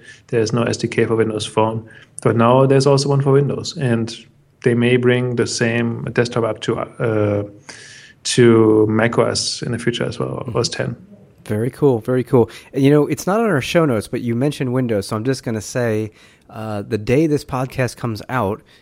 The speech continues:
Speaker 2: is the Microsoft Windows ten event, and I'm still just kinda crossing my fingers and hoping to see that they,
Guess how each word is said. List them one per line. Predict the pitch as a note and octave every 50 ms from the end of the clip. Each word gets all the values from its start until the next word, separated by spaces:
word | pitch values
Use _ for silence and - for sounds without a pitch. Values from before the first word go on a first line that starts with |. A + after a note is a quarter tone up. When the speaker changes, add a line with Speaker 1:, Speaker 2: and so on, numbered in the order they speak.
| _ -
Speaker 2:
is | - A2+ G#2 G#2 -
the | - A2 G#2+
Microsoft | G#2+ G#2 G#2 A2+ B2 B2+ D#3+ C#3+ - - C#3+ A#2+ - -
Windows | B2+ B2 B2 B2 A2+ G#2 - - _ -
ten | - - - - C#3+ C#3 C#3 C3+
event, | C3 - A2+ G#2 F#2+ G#2+ A2+ G#2+ F#2+ F#2 F#2+ - - _ - - - - _ _ -
and | - G#2+ A2
I'm | A2 A2 G#2+
still | - - - D#3+ D#3+ E3 D#3+
just | C#3 C#3+ C3 - -
kinda | - C#3 B2+ B2+
crossing | - - - - D3 C#3 - - D3
my | B2+ A2+
fingers | - - C#3+ C#3 C#3 C3+ C3 A#2+ A2
and | G2+ F#2
hoping | - - G3 G#3 A#3+ A3+ - A3+ G#3+
to | G3
see | - - - - D3+ D3 C#3+ C#3
that | C3 A#2 - -
they, | A#2+ A2+ A2+ A2 G#2